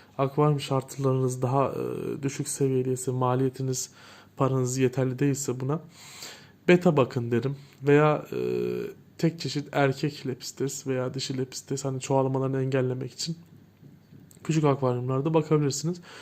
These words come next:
Küçük akvaryumların ne gibi dezavantajları var? Arkadaşlar, e, ısı değişimi çok çabuk oluyor. O yüzden her balık ısı değişimine gelmiyor. Lepistes de dahi olsa, Japon da dahi olsa ısı değişimleri beyaz benek hastalıklarına sebep oluyor.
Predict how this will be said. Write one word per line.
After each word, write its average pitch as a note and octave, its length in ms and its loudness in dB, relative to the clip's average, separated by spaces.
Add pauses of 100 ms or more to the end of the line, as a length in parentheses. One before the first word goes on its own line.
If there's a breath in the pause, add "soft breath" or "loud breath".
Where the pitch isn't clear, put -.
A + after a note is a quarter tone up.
(260 loud breath)
Küçük - 280 -2
akvaryumların F3+ 840 6
ne F3 80 6
gibi E3+ 220 2
dezavantajları B2+ 1160 2
var? F3+ 200 -2 (440 loud breath)
Arkadaşlar, D#3+ 460 2
e, B2+ 460 2
ısı E3 260 -2
değişimi D3+ 360 4
çok - 240 -8
çabuk D#3 340 0
oluyor. A#2 300 -2
O D3 100 4
yüzden D3 300 2
her D3+ 300 4
balık C#3+ 240 2
ısı C#3+ 200 -6
değişimine C#3 420 0
gelmiyor. B2+ 540 0 (640 loud breath)
Lepistes D#3 480 0
de B2+ 80 4
dahi A#2+ 220 4
olsa, A#2 320 -2
Japon B2 400 0
da C3 80 -6
dahi A#2+ 160 0
olsa A#2+ 240 -6
ısı D3+ 220 -2
değişimleri C3+ 500 0
beyaz C3+ 340 4
benek C3+ 200 0
hastalıklarına C3+ 580 -2
sebep C3 380 0
oluyor. B2+ 320 -4